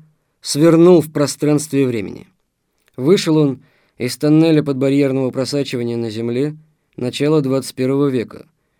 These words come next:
в том самом варианте реальности, который должен был уйти в сброс, то есть стать хрономогилой.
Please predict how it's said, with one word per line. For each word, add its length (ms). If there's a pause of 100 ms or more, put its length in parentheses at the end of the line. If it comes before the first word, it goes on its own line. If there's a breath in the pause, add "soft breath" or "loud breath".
(340)
в 140
том 240
самом 360
варианте 460
реальности, 580
который 380
должен 420
был 200
уйти 380
в 80
сброс, 600 (680)
то 80
есть 160
стать 280
хрономогилой. 800